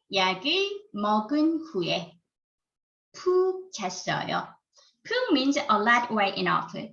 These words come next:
So, 푹 잤어요. I got enough sleep. 그래서 지금은 좋아졌어요. 삼 번,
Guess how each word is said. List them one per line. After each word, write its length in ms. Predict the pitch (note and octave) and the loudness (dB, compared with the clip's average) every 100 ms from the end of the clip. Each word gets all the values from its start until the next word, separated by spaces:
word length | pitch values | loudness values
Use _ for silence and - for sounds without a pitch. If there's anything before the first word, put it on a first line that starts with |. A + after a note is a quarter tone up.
| _ | _
So, 420 | - - F#3+ - | -14 -6 -6 -6
푹 360 | - G4 G#4 - | -6 -2 -2 -4
잤어요. 1040 | - F3 - - B3 G3 E3+ G3 D#4 - - | -2 -2 0 2 4 4 4 2 0 -4 0
I 200 | B3+ E4+ | 0 2
got 240 | E4 E4+ | 2 2
enough 260 | G#3 G#3 C4+ | 0 0 0
sleep. 460 | - F3 - - - _ _ _ _ _ _ _ _ _ _ _ | -4 -6 -6 -8 -18 _ _ _ _ _ _ _ _ _ _ _
그래서 680 | A#3+ A3 F#3+ F3 C4 G4+ - - _ - | 4 6 4 6 6 6 4 -6 _ 0
지금은 760 | A#3 G#3+ F#3+ E3+ D4+ G#4+ A4 - | 2 4 4 6 4 2 -4 -6
좋아졌어요. 1200 | - B3 C#4+ D#4+ D4+ B3+ - - D3+ D#3 D#3+ - - _ _ _ _ _ _ _ _ _ _ _ _ _ _ _ _ _ _ _ _ _ | 2 6 8 8 6 2 0 2 2 4 2 0 -6 _ _ _ _ _ _ _ _ _ _ _ _ _ _ _ _ _ _ _ _ _
삼 200 | C#4+ B3+ | 2 4
번, 420 | D#3 E3 C#4 - | 6 4 2 -2